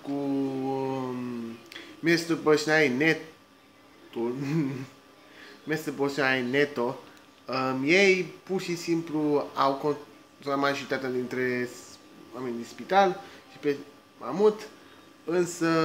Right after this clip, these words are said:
Aruto se simte, mm, dărâmat moral. Faptul că el, uh, pur și simplu încearcă să își dea seama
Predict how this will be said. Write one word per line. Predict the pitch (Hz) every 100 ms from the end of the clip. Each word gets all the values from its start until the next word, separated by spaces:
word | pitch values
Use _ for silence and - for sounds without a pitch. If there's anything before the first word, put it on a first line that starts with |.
| 160 156 147 - - - - - - - - - - - -
Aruto | 131 143 151 151 143 123 110 - - - 127 143
se | 139 147
simte, | 143 147 147 139 135 131 131 120 120 120
mm, | 123 117 113 120 107 113
dărâmat | 143 143 147 143 143 -
moral. | 123 120 120 127 151 120 131 - - - - - -
Faptul | - 220 220 202
că | - 180 170 160
el, | 165 160 151
uh, | 151 151 147 143 139 - - - - - -
pur | 185 202
și | 185
simplu | 175 175 165 160 139 - - - - - -
încearcă | 151 160 190 180 175 151
să | 143 - 139 135 131 131 131 - -
își | 143 127
dea | 143 143
seama | - 143 131 131